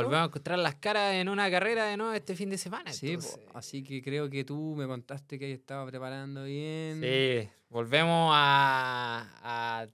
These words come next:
Speaker 2: Porque piloto Plus Performance.
Speaker 1: Claro, me toca el debut finalmente con el Plus Racing.
Speaker 2: Y más, ni más que menos con el Campeonato Nacional.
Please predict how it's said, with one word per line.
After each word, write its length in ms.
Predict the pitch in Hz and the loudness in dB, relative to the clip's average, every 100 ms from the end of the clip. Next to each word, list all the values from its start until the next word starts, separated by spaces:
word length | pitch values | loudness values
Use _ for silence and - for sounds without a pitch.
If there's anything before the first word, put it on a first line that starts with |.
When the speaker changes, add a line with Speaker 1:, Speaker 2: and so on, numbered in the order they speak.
| - | -12
Speaker 2:
Porque 480 | 123 117 139 139 139 | -10 -4 -4 -4 -6
piloto 500 | 139 147 156 147 139 | -8 -6 -6 -6 -6
Plus 200 | 143 151 | -6 -8
Performance. 760 | 143 143 - 160 135 165 190 - | -8 -10 -4 -4 -2 -6 -6 2
Speaker 1:
Claro, 260 | 151 180 | 4 4
me 120 | 139 131 | 2 2
toca 180 | 165 | 2
el 100 | 170 | 0
debut 260 | 135 135 185 | 2 2 2
finalmente 680 | 185 156 165 175 185 175 160 | -2 -2 -2 -2 -4 -4 -2
con 380 | 151 151 147 147 | 0 0 0 -2
el 140 | 139 | -4
Plus 260 | 143 156 135 | -4 -6 -2
Racing. 520 | 170 190 - 202 226 | 0 0 -4 -6 -8
Speaker 2:
Y 60 | |
más, 520 | 131 156 180 180 - 165 | -8 -4 -4 -4 -10 -10
ni 140 | 151 | -6
más 220 | 160 196 | -4 -4
que 160 | - 170 | -6 -8
menos 220 | 185 185 | -6 -8
con 540 | - 196 233 247 269 - _ _ _ _ _ _ _ - | -4 -4 -4 -6 -12 -16 _ _ _ _ _ _ _ -20
el 120 | 123 | -16
Campeonato 400 | 120 107 113 117 | -14 -12 -12 -12
Nacional. 400 | 104 101 139 196 | -14 -12 -10 -10